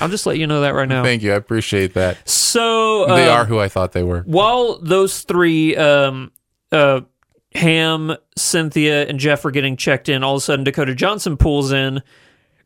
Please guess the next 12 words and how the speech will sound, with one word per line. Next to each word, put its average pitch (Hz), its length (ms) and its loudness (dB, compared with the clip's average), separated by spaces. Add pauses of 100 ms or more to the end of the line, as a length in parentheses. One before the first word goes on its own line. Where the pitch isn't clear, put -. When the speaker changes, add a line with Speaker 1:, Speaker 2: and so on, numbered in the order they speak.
(340)
Speaker 2:
Like 151 200 4
a 143 40 2
Speaker 1:
And 139 60 2
Speaker 2:
bat 101 180 2
out 95 140 0
of 90 60 0
hell. 92 300 0 (160)
Speaker 1:
Yeah, 131 260 0
exactly. 147 600 0 (420)
And, 160 680 0
uh, 143 440 2 (640)
oh, 190 280 4